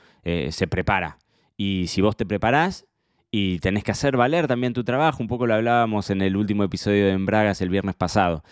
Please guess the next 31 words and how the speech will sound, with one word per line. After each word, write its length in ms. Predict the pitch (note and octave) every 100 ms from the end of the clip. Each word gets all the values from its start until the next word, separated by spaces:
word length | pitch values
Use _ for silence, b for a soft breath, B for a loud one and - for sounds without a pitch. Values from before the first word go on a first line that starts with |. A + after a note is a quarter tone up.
| b b
para 180 | G#2 F#2+
mí 240 | A#2 C#3+ -
eso 200 | B2 C3+
es 60 |
fundamental, 680 | - G#2 F#2+ F2 F#2+ F#2 D2+ b b b b
creértela 600 | - F#2+ A2 B2 B2 A2+
un 100 | A2+
poco, 420 | G#2+ G#2+ - D2 -
decir, 320 | F2+ - G#2+
"Bueno, 420 | A2 G#2+ E2+ C#2+ _ _ _
yo 220 | - - G3
soy 280 | - F3
bueno, 380 | C#3+ B2 G#2 E2
yo 240 | F2 E3 E3+
sé 160 | -
en 80 | C3+
las 120 | G2
cosas 360 | - A2+ G#2 -
en 140 | G2
las 100 | F#2
que 140 | - F2+
soy 160 | A2+
bueno 300 | A2 D3 F3+
y 80 | C3
si 140 | -
yo 180 | G#2 D3
confío 380 | C#3 C3 C#3 C#3
en 80 | B2+
mi 100 | A2
trabajo, 360 | A2+ B2+ C#3+
entonces 440 | B2+ A#2+ A2+ A#2